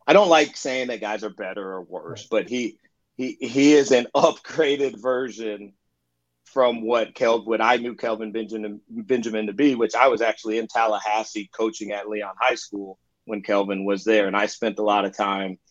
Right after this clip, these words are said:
Speaker 1: in the off season running routes with them, um, doing stuff with them, you know, on the field.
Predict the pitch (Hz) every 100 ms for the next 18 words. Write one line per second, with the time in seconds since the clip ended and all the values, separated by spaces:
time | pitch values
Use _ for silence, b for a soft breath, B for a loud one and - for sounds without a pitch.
0 | _ _ _ - 120 113 110 110 - 107
1 | 104 104 101 98 - _ _ - 123 120
2 | 113 113 107 - 110 110 110 104 98 101
3 | 98 _ _ _ 104 98 95 95 95 117
4 | 117 104 - 107 104 104 - 104 98 95
5 | 107 98 95 104 107 101 - 104 101 92